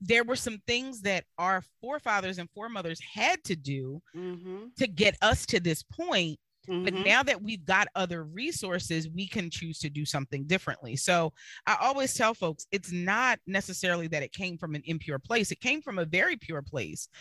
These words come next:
Speaker 1: but it's
Speaker 2: Mm-hmm.
Speaker 1: been corrupted over time so that now we are taking on all of the family's problems, doing everything for all of the family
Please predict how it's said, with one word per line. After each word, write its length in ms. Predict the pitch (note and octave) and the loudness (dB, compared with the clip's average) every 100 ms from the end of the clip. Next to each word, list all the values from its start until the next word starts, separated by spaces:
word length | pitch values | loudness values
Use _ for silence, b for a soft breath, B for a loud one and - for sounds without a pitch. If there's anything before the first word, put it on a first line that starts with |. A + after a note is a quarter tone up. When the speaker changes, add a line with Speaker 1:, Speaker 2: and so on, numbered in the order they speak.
| B | B
Speaker 1:
but 260 | F#3+ F#3+ F3+ | 0 4 4
it's 140 | G#3 | 4
Speaker 2:
Mm-hmm. 80 | F#3 | 2
Speaker 1:
been 160 | A#3+ A3 | 0 0
corrupted 640 | - G3 F#3+ B3 - B3+ - | -2 -2 2 0 2 -2 -2
over 300 | E3+ D#3 C#3 | -4 -4 -6
time 720 | - B3 D#4+ A3 D#3+ C#3+ D3+ b b - | -4 0 4 4 2 -2 -8 b b -6
so 300 | - A#3 G#3 | 0 2 6
that 360 | G3+ F#3+ F3+ | 8 8 6
now 800 | F3+ F#3 G3+ A#3+ A3 F#3+ F3 F3 - _ _ | 2 2 4 4 4 4 2 -2 -8 _ _
we 200 | E3 A#3+ | -4 0
are 80 | G#3+ | 0
taking 460 | F#3+ A3+ F#3+ G3 F#3 | 0 -2 -2 -4 -4
on 340 | F3 E3+ E3 - - | -4 -2 -4 -6 -4
all 240 | F#3+ B3 | 0 0
of 100 | A#3+ | 0
the 80 | F#3+ | -4
family's 460 | F#3 G3 G3 F#3 F3+ | -4 -2 -2 -6 -6
problems, 640 | - D#3 D3 D3 D3 D3+ | 0 2 2 0 -6 -8
doing 300 | D3+ F#3 F3 - | -4 -4 -4 0
everything 520 | F3+ G#3 A#3 - G#3 G3 | 0 2 -2 -2 -2 -2
for 180 | F3+ - | -6 -2
all 180 | E3 E3 | 0 0
of 120 | E3 | -2
the 80 | D3+ | -8
family 560 | - F#3+ F3 C#3 C#3+ | -2 -2 -2 -4 -6